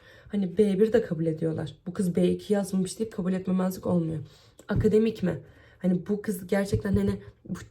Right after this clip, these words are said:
öğrenci diyeyim. Bu öğrenci hani lisansa geçtiği zaman dersleri anlayabilir mi? Derslerdeki taskları yapabilir mi? Bunlara bakıyorlar.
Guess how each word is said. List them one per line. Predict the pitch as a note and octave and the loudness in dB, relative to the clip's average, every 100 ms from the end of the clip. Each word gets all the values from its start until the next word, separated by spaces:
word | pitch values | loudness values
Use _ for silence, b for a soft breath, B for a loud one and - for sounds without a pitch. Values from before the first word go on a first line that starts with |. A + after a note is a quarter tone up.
| G3 - - | -12 -8 2
öğrenci | F#3 F3+ F#3 E3+ | 6 6 6 4
diyeyim. | E3 D#3+ B B B B - | -2 -4 B B B B 0
Bu | - | 4
öğrenci | G#3 G#3+ A3 G#3+ G#3 | 6 6 4 2 0
hani | A#3 G#3+ G3 | 0 2 2
lisansa | F#3 F3+ G3+ G#3 G3 - A3 | 2 2 0 0 -4 -2 0
geçtiği | G#3 - F3 - G#3 G3 | 0 2 0 0 -6 -2
zaman | F3+ F3 D#3+ | 0 0 2
dersleri | E3+ F3 - F#3+ | 0 0 -2 -2
anlayabilir | F#3 F3+ F3+ F3+ F3+ G3 | 2 2 4 2 0 0
mi? | F#3 E3+ - - - | 0 0 -2 -8 -2
Derslerdeki | F3 F3 F3+ F3+ F3+ | 0 0 2 2 0
taskları | - F#3 - F#3 F#3 | -2 -4 -2 0 0
yapabilir | F#3 F3+ E3 F3 | 0 0 2 2
mi? | E3+ D#3+ | 2 0
Bunlara | F3+ F#3 F3+ | 2 2 2
bakıyorlar. | D#3+ D#3+ D#3 D#3+ G#3+ | 0 -4 -6 -4 -4